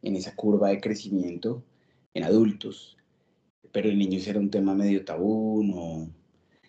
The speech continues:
Después, cuando tuve la fortuna de rotar en la Misericordia de residente,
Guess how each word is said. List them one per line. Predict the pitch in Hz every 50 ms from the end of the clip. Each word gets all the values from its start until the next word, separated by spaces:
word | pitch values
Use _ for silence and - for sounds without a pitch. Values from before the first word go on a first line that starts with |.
| _ _ _
Después, | - 113 110 107 - - - 120 113 -
cuando | - - 120 120 123 131 135 135 127 123 120 120 117
tuve | 120 117 107 104 104
la | 104 110
fortuna | 107 - 120 110 113 101 101
de | 101
rotar | 104 110 117 - 110 101 98 92
en | 98 98 98 101
la | 104 107
Misericordia | 110 107 104 113 107 101 101 98 87 82 87 92
de | 95
residente, | 101 107 - - 107 92 90 85 82 - 104 92 92 95